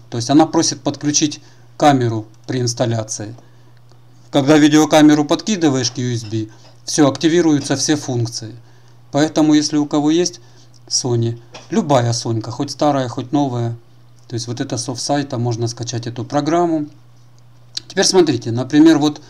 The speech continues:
сейчас я хочу ролики, да, вот эти, что я вам наснимал, целую кучу. Просто соединить их, да и все, и не морочить эти, как они называются, которые возле хвоста. Так, редактировать,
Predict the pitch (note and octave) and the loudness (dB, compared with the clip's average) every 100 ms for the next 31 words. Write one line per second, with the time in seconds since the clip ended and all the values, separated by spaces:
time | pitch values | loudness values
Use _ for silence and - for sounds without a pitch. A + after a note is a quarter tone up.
0 | - - - - C#3 E3 D3+ C#3 C#3+ - | -20 -20 -12 -4 0 0 0 -4 -4 -4
1 | C#3 - - - - C#3 C3 A#2 A#2+ A#2 | -6 -8 -20 -18 -4 0 2 0 -2 0
2 | F3 F3+ - - - - B2 B2 A2+ - | 0 -2 -14 -20 -14 -8 -6 -6 -6 -4
3 | B2+ B2 A#2+ B2 B2 - B2+ A#2 A2+ - | -4 -2 -2 -2 -4 -4 -2 -2 -2 -8
4 | - - - - B2+ B2 A#2+ B2+ A#2 C#3+ | -20 -20 -12 -8 -4 -4 -6 -6 -6 0
5 | B3+ C#4+ C#4 F#3+ F#3+ F#3 E3 F#3 F#3 B2 | 4 4 4 0 2 0 0 -2 -2 -4
6 | A2+ B2+ A2+ - A2+ G#2+ A#2+ C3+ C#3 C#3 | -2 0 -2 -4 -8 -6 -4 -2 -4 -4
7 | D#3+ - - C3 A2+ A2 - - - - | -8 -12 -14 -12 -12 -16 -20 -20 -20 -18
8 | - A2 G#2+ G#2 G#2+ G#2+ G#2 G#2+ A2 G#2 | -12 -8 -6 -6 -6 -8 -10 -12 -14 -16
9 | G#2+ - G#2+ G#2 G#2 - - - - - | -16 -14 -12 -12 -14 -18 -20 -20 -20 -20
10 | - - A#2+ A#2 G#2+ A2+ B2+ A#2+ - G#2+ | -20 -12 -6 -4 -4 -8 -8 -10 -10 -12
11 | G2+ - - - - - - - - - | -12 -20 -20 -20 -20 -20 -20 -20 -20 -20
12 | - - F#3 D3 A#2 - - - - - | -20 0 6 6 4 -6 -20 -20 -20 -20
13 | - - - - - - - - - - | -20 -20 -20 -20 -20 -20 -20 -20 -20 -20
14 | - C3+ C3 D3 G3 F#3 F3 E3+ | -10 -6 -4 -6 -4 -2 -2 -4